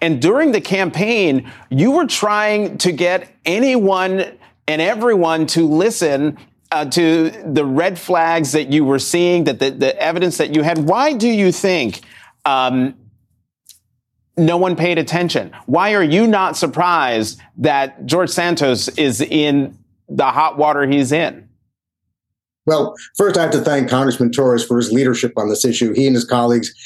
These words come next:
Speaker 2: have been, in fact, bringing this to the forefront, where I think we're all grateful, Democrats and Republicans alike, for his leadership. And I would say to you, you know, when you look at this issue, look at this story,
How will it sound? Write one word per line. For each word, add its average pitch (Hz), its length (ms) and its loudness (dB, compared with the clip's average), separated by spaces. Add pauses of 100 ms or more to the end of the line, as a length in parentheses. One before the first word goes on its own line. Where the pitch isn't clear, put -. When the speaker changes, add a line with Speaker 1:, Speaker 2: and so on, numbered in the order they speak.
(160)
Speaker 2:
have 143 140 2
been, 131 120 2
in 120 100 2
fact, 120 380 0 (260)
bringing 147 280 2
this 120 100 0
to 131 120 0
the 110 100 -2
forefront, 117 600 -2
where 110 120 0
I - 40 -4
think 117 160 0
we're 117 140 0
all 139 220 2
grateful, 110 480 -2
Democrats 151 500 0
and 127 80 4
Republicans 117 460 0
alike, 120 360 -2
for 104 120 -2
his 101 120 -4
leadership. 120 560 -2 (440)
And 156 100 -2
I 208 140 0
would 208 160 0
say 190 120 2
to 170 80 2
you, 170 260 0 (180)
you 190 80 -2
know, - 300 -4
when 170 140 2
you 165 120 2
look 202 240 0
at - 120 0
this 160 200 0
issue, 123 360 0
look 139 180 0
at 165 100 -2
this 135 200 0
story, 95 460 -2